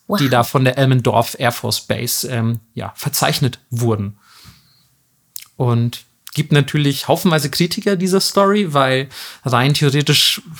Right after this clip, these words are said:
Speaker 2: ich meine, selbst wenn drei Leute von, oder vier Leute von einer Crew behaupten, ein ufo gesehen zu haben, vielleicht war denen nur langweilig auf dem Flug und die haben einfach gesagt so, „Ey, Leute, lass mal irgendwie eine geile Story ausdenken, ein bisschen Publicity und so.“
Speaker 1: Ja.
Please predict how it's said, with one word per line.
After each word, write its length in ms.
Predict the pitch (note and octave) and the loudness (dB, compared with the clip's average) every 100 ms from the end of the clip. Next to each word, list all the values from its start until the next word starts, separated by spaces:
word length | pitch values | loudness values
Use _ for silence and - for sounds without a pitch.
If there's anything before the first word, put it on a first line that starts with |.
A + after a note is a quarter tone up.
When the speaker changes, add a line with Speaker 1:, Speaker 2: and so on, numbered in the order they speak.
| - | -10
Speaker 2:
ich 140 | - | -2
meine, 180 | C#3+ C3+ | 2 2
selbst 240 | C3+ C3+ C#3+ | 2 2 0
wenn 140 | C3 | 2
drei 180 | B2+ C#3+ | 4 6
Leute 320 | D3 D3+ D3 | 4 4 2
von, 220 | - C#3 | 2 -2
oder 160 | C3+ B2 | 0 -2
vier 260 | - E3 | 2 4
Leute 280 | E3 D3 C#3+ | 6 6 2
von 160 | C#3 C#3+ | -2 -2
einer 200 | C3+ C3+ | 0 -2
Crew 200 | - D3+ | 0 2
behaupten, 360 | C3 D3 - | 4 2 2
ein 60 | C#3 | 0
ufo 280 | F#3 - D#3+ | 0 2 2
gesehen 300 | C3+ D#3 F#3+ | 4 4 4
zu 160 | D3 | 2
haben, 320 | B2+ A#2 C#3 C#3+ - - | 0 -2 -2 -6 -16 -14
vielleicht 400 | - B2+ B2+ B2+ | -2 2 2 4
war 140 | C3+ | 2
denen 180 | C3 C#3 | 4 4
nur 140 | C#3 C3+ | 4 6
langweilig 480 | F#3+ F3 C#3 C3 | 6 6 4 2
auf 100 | C#3 | 2
dem 120 | C#3 C#3+ | 2 0
Flug 280 | E3+ G3 | 2 4
und 80 | D3 | 4
die 100 | C3 | 2
haben 120 | C3 | 2
einfach 340 | C#3 C3+ C3 - | 0 -2 -2 -2
gesagt 400 | B2+ B2 B2 - | -2 0 -2 -4
so, 140 | C3 | -6
„Ey, 240 | - A#2+ A#2+ | -2 0 2
Leute, 400 | B2 C3 B2+ C3 - - - _ _ _ | 2 2 0 -2 -12 -20 -20 _ _ _
lass 120 | - | -6
mal 120 | A#2+ B2 | -2 0
irgendwie 180 | B2+ A#2+ | 2 2
eine 60 | |
geile 220 | A#2 B2 | 0 0
Story 320 | A#2+ C3 B2+ A#2 | 0 2 2 2
ausdenken, 400 | A2 A#2+ A#2 B2 | -2 -2 -2 -2
ein 60 | |
bisschen 240 | A#2+ - B2+ | -2 0 0
Publicity 560 | B2 C3 - E3+ F#3+ | 0 2 0 0 2
und 100 | F#3 | 2
so.“ 300 | F3+ G3 G3+ G#3 | 2 2 0 -4
Speaker 1:
Ja. 380 | G#3+ G3 F3 | -2 0 0